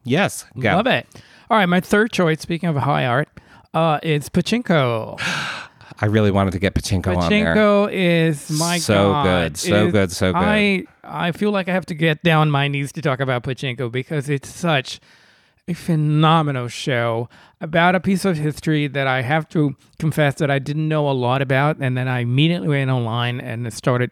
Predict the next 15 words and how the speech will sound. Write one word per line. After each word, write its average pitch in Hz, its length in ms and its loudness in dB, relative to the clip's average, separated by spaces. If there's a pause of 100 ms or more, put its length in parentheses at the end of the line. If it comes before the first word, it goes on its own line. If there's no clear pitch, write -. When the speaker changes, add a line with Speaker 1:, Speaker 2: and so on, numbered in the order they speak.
(120)
Speaker 2:
Googling 131 540 -2
everything 131 420 -2
I 117 120 -2
could. 165 360 -2 (220)
So 139 220 2
it's 143 140 2
about 185 260 0
a 214 40 0
Korean 180 380 2
family, 135 580 -4 (320)
uh, 135 720 0 (580)
um, 127 400 -2 (120)
moving 160 480 2
to 180 160 2
Japan 135 520 -4